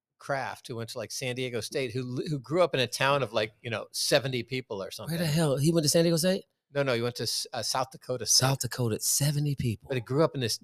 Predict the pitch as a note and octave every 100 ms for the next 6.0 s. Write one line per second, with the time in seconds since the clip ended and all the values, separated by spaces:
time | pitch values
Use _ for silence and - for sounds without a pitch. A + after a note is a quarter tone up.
0 | - C3 F3 E3 D#3+ - E3 D#3 C#3+ -
1 | C3+ C3 A#2+ A2+ A2+ A#2+ G2+ F#2+ C3 C3
2 | A2+ C#3 B2 B2 A#2 B2 A2+ F#2+ A2+ D3+
3 | D#3 C#3 E3 E3 F3+ F#3 E3+ D#3+ E3 E3+
4 | F3 F#3 F3 D3+ C#3 F3 D#3 D#3+ E3 C#3+
5 | C3+ C3 - D3 C3 B2 G#2 - G#2